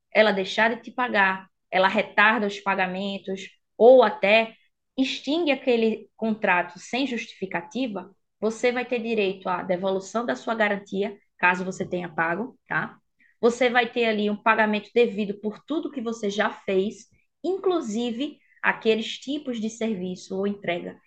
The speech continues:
que já foram agendados, tá? Porque aquilo pode gerar um custo e você provando que iria entregar naquela data, que já estava com o material,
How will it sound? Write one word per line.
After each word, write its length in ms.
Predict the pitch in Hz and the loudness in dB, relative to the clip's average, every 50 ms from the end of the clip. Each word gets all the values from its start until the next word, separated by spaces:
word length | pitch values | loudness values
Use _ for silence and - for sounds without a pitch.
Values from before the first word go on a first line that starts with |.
| _ _ _ | _ _ _
que 80 | - 180 | -4 2
já 180 | 220 208 202 | 2 2 2
foram 320 | 208 - 208 220 240 247 220 | 2 0 0 0 0 0 0
agendados, 720 | 208 196 202 202 185 175 170 165 165 170 185 262 - - - - - - - | -2 -2 -4 -6 -6 -6 -6 -6 -6 -8 -8 -10 -10 -12 -16 -20 -20 -14 -6
tá? 340 | - 160 170 202 - - - _ _ _ _ | -2 0 0 0 0 -4 -12 _ _ _ _
Porque 220 | - 196 - - 202 | -10 -8 -2 0 0
aquilo 400 | 190 - - 196 196 196 190 - | 0 0 0 -2 -2 -2 -2 0
pode 220 | 190 190 202 196 | 0 0 0 0
gerar 240 | - 208 196 196 190 | 0 -2 -2 -2 -2
um 100 | 202 202 | -4 -6
custo 480 | - - 202 202 226 - - - - - - | -6 -4 -2 -2 -2 -4 -6 -10 -10 -8 -4
e 80 | 214 | -2
você 280 | 196 214 208 - - 196 | -2 -2 -2 -2 -4 -6
provando 800 | - - 226 226 233 208 180 196 226 262 285 262 202 185 180 - _ _ _ _ _ _ | -2 2 4 4 4 4 2 0 0 0 0 0 -2 -4 -6 -8 _ _ _ _ _ _
que 220 | 208 226 226 214 | -2 0 0 2
iria 180 | 202 247 269 269 | 0 0 -2 -2
entregar 420 | 240 240 233 214 190 196 202 202 | 0 2 2 2 4 4 2 2
naquela 320 | 196 185 190 202 190 180 | 2 0 -2 -2 -2 0
data, 380 | 185 196 180 185 202 196 - 196 | 0 2 4 4 4 2 0 -4
que 100 | - 196 | -6 -4
já 100 | 190 196 | -2 -4
estava 420 | 190 - - - 208 208 220 226 | -4 -4 0 2 4 4 4 2
com 120 | 220 - 208 | -2 -6 -4
o 60 | 202 | -4
material, 560 | 196 190 190 196 185 180 180 170 165 160 156 | -4 -4 -4 -4 -4 -2 -2 -2 -4 -6 -10